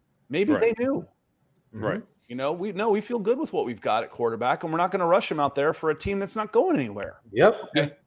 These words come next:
Speaker 2: yeah.
Speaker 1: Okay.
Speaker 2: Yeah, um, but, you know, just, just the fact, and, and London said the same thing. I mean, the fact that, um, he, Dez has another, has a full year now.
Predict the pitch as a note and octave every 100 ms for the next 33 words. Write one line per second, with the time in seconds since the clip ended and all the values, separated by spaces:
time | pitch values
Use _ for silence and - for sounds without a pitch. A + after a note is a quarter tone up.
0 | _ B2+ E3+ G#3+ G3+ G#3 - _ _ _
1 | _ _ - D#3 G2 G2+ A2 A2 G#2 A2
2 | A#2 A#2 A2+ G#2+ _ B2+ B2 - A2 C3+
3 | C3+ G#2+ A#2 A2+ A2+ A#2+ A#2 A#2 D3 C3+
4 | G#2+ A2 F#2+ G#2 F#2+ A2+ G2+ F#2+ F#2 G2
5 | B2+ B2 - G2+ G2+ - G2 F#2+ E2+ E2+
6 | - _ _ _ - B2 A#2+ A#2 - _
7 | _ _ - G#2+ A#2 A2+ A2+ G#2 F#2+ A2
8 | G#2+ - A2 A2 - C#3+ C#3 A#2+ A2+ F2
9 | F#2